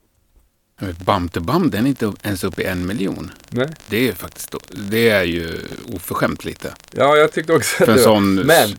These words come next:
Speaker 2: vi har ju sålt ganska mycket skivor.
Speaker 1: Ja.
Speaker 2: Och det är det som jag tyckte var coolt också med, med den här grejen att Hanks, alltså Turbo Negro-fans och Hank-fans,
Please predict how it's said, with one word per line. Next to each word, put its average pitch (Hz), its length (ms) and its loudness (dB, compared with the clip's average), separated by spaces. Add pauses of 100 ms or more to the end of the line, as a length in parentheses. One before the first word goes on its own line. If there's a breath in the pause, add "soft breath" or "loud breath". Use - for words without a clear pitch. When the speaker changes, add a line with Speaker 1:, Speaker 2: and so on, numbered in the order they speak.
Speaker 2:
vi 120 120 0
har 139 100 6
ju 139 60 4
sålt 160 240 -2
ganska 131 180 -2
mycket 120 200 0
skivor. 143 600 -2 (120)
Speaker 1:
Ja. 90 280 2 (160)
Speaker 2:
Och 117 120 0
det 131 80 4
är 135 40 6
det 147 200 2
som 151 120 -8
jag 120 120 -2
tyckte 113 200 -10
var 107 80 -4
coolt 101 340 -10
också 147 300 -8
med, 98 460 -6 (500)
med 95 600 -8
den 101 140 -8
här 101 120 -4
grejen 95 240 -8
att 95 160 -8 (1000)
Hanks, 139 720 -8 (680)
alltså 127 160 -4
Turbo 127 320 -2
Negro-fans 143 680 0
och 127 220 6
Hank-fans, 127 800 -2